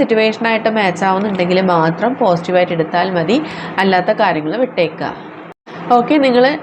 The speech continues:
ഡീപ്പായിട്ടൊന്ന് മെഡിറ്റേറ്റ് ചെയ്യുക, കോൺസെൻട്രേറ്റ് ചെയ്യുക, പോസിറ്റീവായിട്ട് തിങ്ക് ചെയ്യുക. എന്നതിന് ശേഷം വീഡിയോ തുടർന്ന് കാണുക. All right, നമുക്ക് നോക്കാം ഈ വ്യക്തി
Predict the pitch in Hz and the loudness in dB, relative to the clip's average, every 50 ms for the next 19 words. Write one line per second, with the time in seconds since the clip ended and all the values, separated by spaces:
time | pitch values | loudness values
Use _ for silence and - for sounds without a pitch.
0 | - 202 226 220 214 - 220 220 220 214 220 220 220 240 233 220 202 190 196 196 | -4 -4 -4 -2 0 2 2 2 2 2 -2 -2 -2 -4 -4 -4 -2 -4 -2 -2
1 | 220 208 202 202 233 226 214 202 196 196 214 - - - - - - - - - | -2 -2 0 0 0 0 0 0 0 0 0 -2 -4 -8 -14 -18 -18 -18 -16 -16
2 | - - - - - - - - - - - - - - - - - - - - | -16 -16 -16 -16 -16 -16 -16 -16 -16 -14 -14 -14 -14 -14 -14 -12 -12 -6 -2 0
3 | 185 190 190 190 - 202 190 196 190 185 180 180 214 202 180 175 180 214 254 - | 2 2 0 0 -2 -2 0 2 0 0 0 0 0 0 2 2 2 0 -2 -6
4 | - - - - - - - - - - - - - - - - - - - - | -12 -16 -16 -16 -16 -16 -16 -16 -16 -16 -16 -16 -14 -14 -14 -14 -14 -14 -14 -14
5 | - - - - - - 208 208 202 - 226 - 240 240 240 233 233 233 233 226 | -14 -14 -14 -10 -2 0 2 2 2 0 -2 0 2 4 4 6 6 4 4 2
6 | 285 294 - 277 233 208 - 202 180 165 165 170 196 233 - - - - - - | 0 -2 -2 -4 -6 -4 -2 -2 0 2 2 0 0 -2 -4 -10 -12 -16 -16 -14
7 | - - - - - 190 185 190 196 208 202 220 214 220 214 - - 185 175 175 | -14 -14 -14 -10 -4 -4 -2 0 0 0 0 2 2 0 0 0 0 2 2 2
8 | 170 - 220 220 214 196 170 160 165 165 180 214 - - 220 190 185 160 139 147 | 0 0 -2 0 0 0 2 2 2 2 0 0 0 0 2 2 2 2 2 0
9 | 185 180 214 202 185 165 156 156 160 - - - - - - - - - - - | -2 0 0 0 0 -2 -2 -6 -6 -10 -12 -14 -14 -14 -14 -14 -12 -12 -12 -14
10 | - _ - - - - - - 208 220 226 220 226 220 214 214 220 214 - 214 | -16 _ -18 -16 -14 -10 -2 0 2 2 2 2 2 2 2 2 0 -2 -4 -6
11 | 196 185 190 196 190 185 170 170 165 156 208 240 269 277 254 220 190 175 175 170 | -8 -4 -4 -2 -2 0 0 0 0 -2 -2 -2 -2 -2 -2 -2 0 0 -2 -2
12 | 175 - - 190 | -2 0 0 2